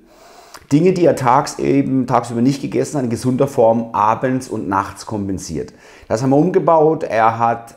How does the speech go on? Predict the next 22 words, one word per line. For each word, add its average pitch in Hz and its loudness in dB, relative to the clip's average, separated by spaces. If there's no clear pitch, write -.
ähm, 104 -2
ganz 135 -2
klar 123 -4
ein 107 -10
Zeitmanagement 127 -8
bekommen. 120 -2
Wann 135 0
isst 139 -10
er, 139 -4
wann 113 -6
frühstückt 135 -6
er, 135 -2
wann 120 -6
isst 110 -8
er 110 -2
zum 120 -4
Mittag, 120 -4
wann 110 -8
isst 104 -8
er 98 -10
zum 95 -12
Abend. 131 -2